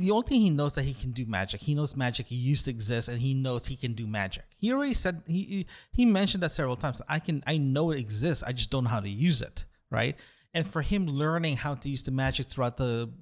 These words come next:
book one itself, it shows the, it shows that he's learning, he's moving on, he's, he's learning by, um, by,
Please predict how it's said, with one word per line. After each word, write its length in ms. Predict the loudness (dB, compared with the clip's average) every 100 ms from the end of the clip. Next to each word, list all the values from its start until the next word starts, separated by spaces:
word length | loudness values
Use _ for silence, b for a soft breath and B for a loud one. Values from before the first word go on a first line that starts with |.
| -2
book 180 | -2 -2
one 320 | 2 4 4 2
itself, 640 | -2 -2 2 4 2 0 b b b _ _ _ _ _ _
it 100 | 0 2
shows 440 | 2 2 2 0
the, 260 | -2 -4 -2
it 100 | 0
shows 280 | 2 0 0
that 140 | -2
he's 400 | -2 -2 -2 -4 -4
learning, 600 | -2 2 2 2 0 -4
he's 420 | -6 -4 -4 -4
moving 400 | -2 -2 0 -2
on, 240 | 0 0 0
he's, 340 | 0 -2 -4
he's 260 | -6 -6 -6 b b b b
learning 640 | 0 0 0 -4 -4 -4
by, 500 | -2 -2 0 0 -2 -4
um, 420 | -4 -4 -6 -4
by, 600 | -4 -2 -4 -6 -8 -10